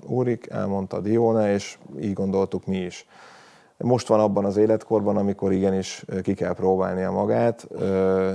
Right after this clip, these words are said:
nagyon-nagyon, nagyon éhes a sikerre, és hogyha rajta múlott volna, már ebben a szezonban is egyébként, ö, zöld-fehérben játszana, mert nagyon szeretett volna minél előbb jönni.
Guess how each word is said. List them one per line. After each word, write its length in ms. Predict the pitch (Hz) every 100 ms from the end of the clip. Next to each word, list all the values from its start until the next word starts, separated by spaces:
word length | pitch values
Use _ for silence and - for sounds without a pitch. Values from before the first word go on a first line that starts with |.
| - -
nagyon-nagyon, 880 | 98 98 101 104 107 110 107 104 -
nagyon 300 | 98 98 101
éhes 280 | 107 113 -
a 40 |
sikerre, 680 | 117 117 - 117 113 113 107
és 240 | - 101 -
hogyha 220 | 98 104
rajta 280 | 104 104 95
múlott 300 | 101 98 98
volna, 260 | 98 98
már 160 | 98 95
ebben 240 | 95 92
a 40 | 92
szezonban 460 | 92 92 90 92
is 120 | 92
egyébként, 580 | 95 92 92 - 92 92
ö, 200 | 92 92
zöld-fehérben 720 | 90 95 92 92 95 92 90
játszana, 420 | 92 92 92 90 95
mert 120 | 95
nagyon 200 | 95 95
szeretett 420 | - 92 98 98
volna 280 | 98 92 92
minél 280 | 95 95 95
előbb 240 | 98 98
jönni. 340 | 107 117 131